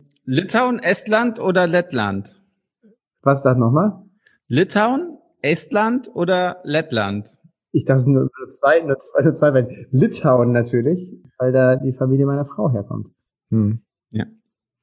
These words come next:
Speaker 1: Auch ein schönes
Speaker 3: Sehr
Speaker 1: Land. Ich, äh,
Speaker 3: Hm.
Speaker 1: ich fand das sehr, sehr schön.
Speaker 3: Hm. Und das nächste Mal, wenn du eine Frage schreibst, Sven, dann bleiben wir bei zwei Alternativen.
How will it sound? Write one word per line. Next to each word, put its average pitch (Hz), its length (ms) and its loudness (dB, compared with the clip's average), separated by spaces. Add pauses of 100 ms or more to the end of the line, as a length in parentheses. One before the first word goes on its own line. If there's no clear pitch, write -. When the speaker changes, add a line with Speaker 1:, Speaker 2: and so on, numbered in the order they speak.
(260)
Speaker 1:
Auch - 100 -16
ein - 80 -10
schönes 113 240 2
Speaker 3:
Sehr 98 120 0
Speaker 1:
Land. 98 200 -8
Ich, - 260 -16
äh, 131 80 -6
Speaker 3:
Hm. 98 280 -2 (100)
Speaker 1:
ich - 320 -16 (160)
fand 160 200 -6
das 143 120 -6
sehr, 139 120 -4
sehr 135 100 -6
schön. 113 300 -6 (180)
Speaker 3:
Hm. 113 240 -8
Und 117 100 0
das 120 140 0
nächste 139 240 0
Mal, 143 100 4
wenn 139 100 4
du 139 60 4
eine 127 120 0
Frage 120 320 0
schreibst, - 380 -6
Sven, 110 260 -4
dann 101 180 -4
bleiben 104 180 -2
wir 98 80 -4
bei 90 140 -4
zwei 95 300 -10
Alternativen. 92 800 -12